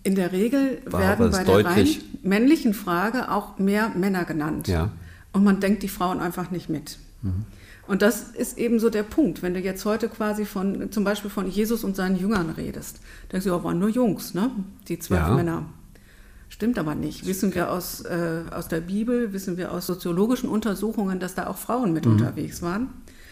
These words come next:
Speaker 1: Und gesprochen wird aber nur von den Männern. Das heißt, die Frauen verschwinden. Wie können wir jetzt also so reden, dass ich auch weiß, dass es, äh, zum Beispiel möglich ist, Pfarrerin zu werden? Muss ich immer so um-,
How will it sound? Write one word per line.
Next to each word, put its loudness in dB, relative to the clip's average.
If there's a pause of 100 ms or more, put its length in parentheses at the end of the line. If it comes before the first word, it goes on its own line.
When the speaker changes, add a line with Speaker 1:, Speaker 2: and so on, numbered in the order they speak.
(520)
Speaker 1:
Und 2 (600)
gesprochen 4
wird 6
aber 4
nur 4
von 2
den 6
Männern. 4 (240)
Das -2
heißt, 2
die 0
Frauen 2
verschwinden. 2 (880)
Wie 2
können 6
wir 4
jetzt 0
also -2
so 2
reden, 2 (500)
dass -2
ich 0
auch -2
weiß, 0
dass -4
es, -8
äh, -2 (640)
zum -2
Beispiel -4
möglich -2
ist, -10
Pfarrerin -4
zu -12
werden? -8 (440)
Muss 2
ich -2
immer 0
so -4
um-, 0